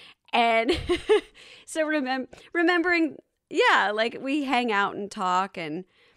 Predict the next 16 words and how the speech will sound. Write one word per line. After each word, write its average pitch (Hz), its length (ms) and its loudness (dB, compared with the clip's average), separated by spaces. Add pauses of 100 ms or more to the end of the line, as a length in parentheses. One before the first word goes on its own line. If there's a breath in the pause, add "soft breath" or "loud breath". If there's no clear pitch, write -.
(320 soft breath)
um, 196 540 -4 (240)
I 285 40 0
want 311 140 0
you 294 80 -4
to 226 360 0
come 240 180 -4
along 214 340 0
for 220 100 -10
the 208 80 -8
journey 190 240 -4
with 196 140 -8
us. 196 240 -8
And 226 160 -8
I 294 180 -2
feel 359 240 -8
like 226 360 -10